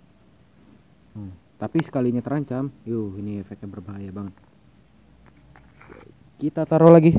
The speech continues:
ke kandangnya, enclosernya. Oke. Duh. Maaf, ini harus agak sedikit. Nah, ini. Kita masukin lagi.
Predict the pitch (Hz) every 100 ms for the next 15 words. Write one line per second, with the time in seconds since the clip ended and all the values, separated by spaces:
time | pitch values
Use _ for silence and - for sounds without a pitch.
0 | - - 143 147 - 151 139 143 160 123
1 | - _ - 104 101 107 113 117 117 92
2 | 82 - _ _ - - - - _ _
3 | _ _ _ _ _ _ _ - - -
4 | - - - - - - - _ _ _
5 | _ - - - - _ _ _ - 104
6 | - - 104 92 - 98 107 101 101 -
7 | 117 - 123 - - _ - 117 110 101
8 | 107 117 104 - _ - _ _ _ _
9 | _ _ _ _ _ _ _ - - -
10 | - - - - - 107 95 101 104 -
11 | - 110